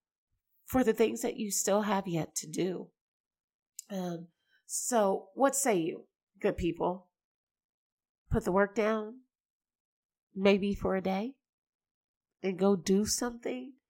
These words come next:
Uh, even if it's not to some luxurious or awesome location or vacation, maybe, maybe take a trip to an amusement park,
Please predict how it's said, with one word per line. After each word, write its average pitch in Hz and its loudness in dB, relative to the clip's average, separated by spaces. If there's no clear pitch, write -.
Uh, 170 -10
even 240 -4
if 285 -4
it's 277 -6
not 233 -2
to 226 -8
some 208 -2
luxurious 202 2
or - 0
awesome 190 2
location 185 -4
or 170 -6
vacation, 175 -8
maybe, 220 -6
maybe 208 0
take - 0
a 214 4
trip - -2
to 226 -2
an 208 0
amusement 202 -4
park, 185 4